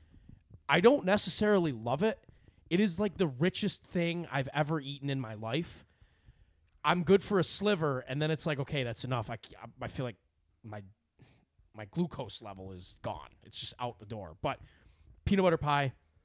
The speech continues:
gotta have it. It's gotta be there. Even if I'm eating a forkful, I'm having some.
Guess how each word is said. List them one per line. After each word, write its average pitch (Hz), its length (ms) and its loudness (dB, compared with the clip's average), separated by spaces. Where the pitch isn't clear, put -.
gotta 143 220 2
have 123 240 0
it. 113 160 -4
It's - 120 -12
gotta 135 200 0
be 123 120 0
there. 117 300 -4
Even 185 220 4
if 170 100 4
I'm 160 180 4
eating 156 300 0
a - 40 -8
forkful, 120 840 0
I'm 139 120 -2
having 113 300 -8
some. 71 280 -14